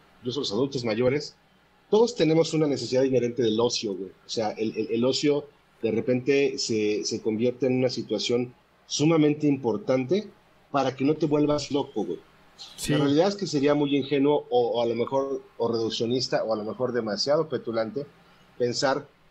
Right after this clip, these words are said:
Speaker 1: que, que simplemente porque nos creemos lo suficientemente listos,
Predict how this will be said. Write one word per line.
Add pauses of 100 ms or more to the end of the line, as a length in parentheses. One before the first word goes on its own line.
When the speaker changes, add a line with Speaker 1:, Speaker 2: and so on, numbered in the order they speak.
(240)
Speaker 1:
que,
que
simplemente
porque
nos
creemos
lo
suficientemente
listos,